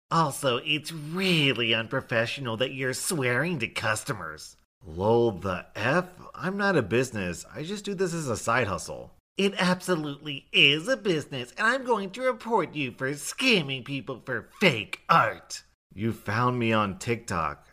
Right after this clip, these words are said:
How on earth did you think I was a business? If you give me hand-drawn stickers for free, I won't report you. F you, pay me.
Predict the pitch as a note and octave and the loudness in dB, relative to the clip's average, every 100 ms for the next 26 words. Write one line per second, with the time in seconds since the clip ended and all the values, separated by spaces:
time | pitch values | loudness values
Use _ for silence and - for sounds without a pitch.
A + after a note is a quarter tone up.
0 | - - D#3+ G3+ F3+ C3+ C#3+ D#3 D3 B2+ | -14 -8 -4 -2 0 2 0 0 -4 -6
1 | A#2+ C3 C3+ B2+ A#2 G2 D#2 G#2 C3+ A2+ | -4 -4 -2 0 2 0 -2 2 2 2
2 | F#2 C#2+ - - _ _ G3 E3+ D#3 D#3+ | -4 -8 -12 -14 _ _ 0 0 2 -2
3 | B2 D3 B2+ C3+ D3+ D3 F#3 D#3 C3+ C3 | 2 2 2 -2 -4 0 2 2 2 4
4 | C#3+ B2 C3 - D3+ C#3 C3+ - - C#3 | 4 4 0 -2 -2 0 -4 -4 2 2
5 | B2+ - - C#3 E3 C4+ C#4+ - C#3+ D3+ | 2 -4 -2 0 2 0 -4 0 4 6
6 | C#3 C3 B2+ B2 A#2 - F3+ C3+ A#2 F3 | 6 4 2 0 -2 0 2 4 4 2
7 | E3+ A#3+ D#3 G#2+ G#2+ D3+ - _ _ - | 0 0 0 0 -4 -8 -12 _ _ 0
8 | A#3 B3 B2 B2 C#3+ E3 E3+ - G#2+ G2+ | 2 2 0 2 4 4 2 -4 -4 -2
9 | F#2 D#2+ - | -2 -6 -10